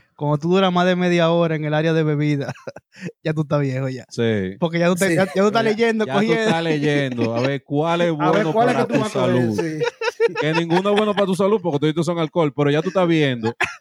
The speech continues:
Speaker 2: Mira, esto es relación dinero-resaca. O sea,
Speaker 3: Ay.
Speaker 2: precio-resaca.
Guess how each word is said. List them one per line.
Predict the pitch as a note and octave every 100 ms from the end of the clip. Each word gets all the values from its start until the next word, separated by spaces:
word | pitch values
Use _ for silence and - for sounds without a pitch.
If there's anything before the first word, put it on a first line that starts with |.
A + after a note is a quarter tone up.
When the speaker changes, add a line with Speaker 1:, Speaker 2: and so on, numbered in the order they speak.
| C#4+ -
Speaker 2:
Mira, | D#3 E3
esto | E3
es | G#3
relación | G3+ F#3+ D3+ E3+ F3+ E3+
dinero-resaca. | D3 C#3+ C#3+ E3+ F#3+ E3+ B2+ - G2+ - - - - - _ _
O | -
sea, | C3+ C3
Speaker 3:
Ay. | D3
Speaker 2:
precio-resaca. | D3 E3+ G3 G3+ D#3+ B2+ A#2 G2 - F2